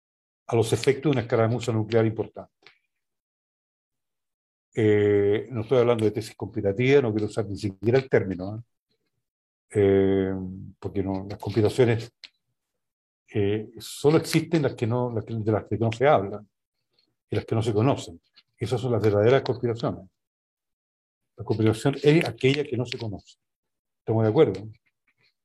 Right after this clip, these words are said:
Las otras no son conspiraciones, son actos fallidos. La conspiración existe cuando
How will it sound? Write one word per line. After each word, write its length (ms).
Las 120
otras 200
no 80
son 200
conspiraciones, 680
son 280
actos 240
fallidos. 760
La 100
conspiración 460
existe 560
cuando 440